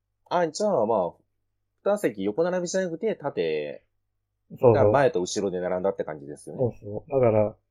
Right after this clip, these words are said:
Speaker 2: まあ、奥さんと子供が前、俺が後ろみたいな。
Speaker 1: はいはいはいはいはい。
Speaker 2: だからね、その子供が、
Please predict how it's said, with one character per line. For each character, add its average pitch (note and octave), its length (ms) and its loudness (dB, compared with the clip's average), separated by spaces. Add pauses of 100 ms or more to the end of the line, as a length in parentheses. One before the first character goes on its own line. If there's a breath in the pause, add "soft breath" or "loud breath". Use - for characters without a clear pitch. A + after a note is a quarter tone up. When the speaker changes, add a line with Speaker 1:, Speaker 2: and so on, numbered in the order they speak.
(240)
Speaker 2:
ま - 140 0
あ、 B2+ 40 4
奥 D3 240 0
さ B2+ 160 0
ん B2 100 0
と E3 340 6
子 B2 160 -6
供 G#2+ 220 4
が G#2 80 -2
前、 G2+ 300 -6 (340)
俺 A#2 180 0
が G#2+ 100 4
後 G2+ 220 -2
ろ G2+ 140 -8
み G2 80 -18
た - 80 -20
い - 120 -20 (640)
な。 C4 80 -6
Speaker 1:
は C#4+ 60 -4
い A3+ 60 -10
は G#3+ 100 -2
い F#3+ 80 -6
は E3+ 100 -4
い D#3 40 -4
は C#3+ 40 -8
い D3 40 -10
は B2 60 -6
い。 - 20 -6
Speaker 2:
だ E2 200 -12
か - 60 -12 (120)
ら A2 120 6
ね、 G#2 140 2
そ A#2 60 -8
の A2 60 -6
子 D3+ 160 -4
供 G#3 260 2
が、 G3 200 2